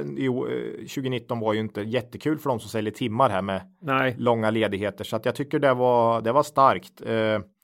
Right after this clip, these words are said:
Speaker 1: men engångsposter drog ner, eh, en hel del. Så vinst per aktie sjönk då, eh, om man kollar på sista raden. Omsättningen under andra halvåret tjugonitton ökar med nio procent.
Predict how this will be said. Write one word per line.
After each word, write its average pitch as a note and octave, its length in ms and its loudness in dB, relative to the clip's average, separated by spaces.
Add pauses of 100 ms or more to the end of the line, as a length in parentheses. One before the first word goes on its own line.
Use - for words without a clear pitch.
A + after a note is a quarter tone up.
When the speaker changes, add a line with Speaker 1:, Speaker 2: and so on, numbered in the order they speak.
(1040)
Speaker 1:
men D#3+ 160 6
engångsposter - 1300 4
drog D#3 180 4
ner, G#2+ 220 2 (680)
eh, A2+ 500 -6
en B2+ 80 2
hel A#2 160 2
del. F2+ 200 -4 (300)
Så C3 380 0
vinst C#3 300 -2
per C#3+ 80 6
aktie C#3 260 4
sjönk C#3+ 440 4
då, F2 180 -2 (420)
eh, C#3+ 360 -14
om A#2 80 -2
man A2+ 100 2
kollar G#2+ 220 0
på G2 80 -8
sista A2 280 -4
raden. F2 260 -4 (1000)
Omsättningen F#3+ 540 8
under F#3 180 4
andra A3 320 8
halvåret D#3 400 6
tjugonitton D3+ 1080 0
ökar C3 640 4
med B2 240 -2
nio E3+ 260 4
procent. F#3+ 380 6